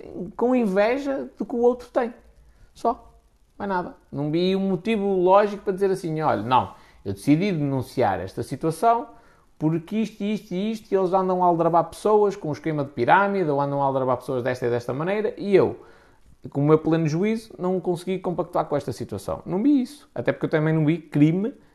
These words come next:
na cena que eles, que eles, que o rapaz fez.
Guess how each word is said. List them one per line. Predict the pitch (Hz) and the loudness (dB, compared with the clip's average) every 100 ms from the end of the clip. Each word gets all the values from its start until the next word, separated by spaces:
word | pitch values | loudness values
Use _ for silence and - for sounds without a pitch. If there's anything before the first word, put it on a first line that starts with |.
| _ - | _ -2
na | 120 | -2
cena | - 135 135 | 0 -2 -2
que | 131 | 0
eles, | 139 143 - - 269 - | -2 -2 -8 -18 -18 -6
que | 131 | -4
eles, | 135 139 139 - _ _ _ _ _ _ _ _ _ - _ _ - | -2 -4 -6 -14 _ _ _ _ _ _ _ _ _ -20 _ _ -12
que | 131 | -4
o | 120 | 0
rapaz | 131 - 147 | 0 0 -6
fez. | - 135 123 | 0 0 0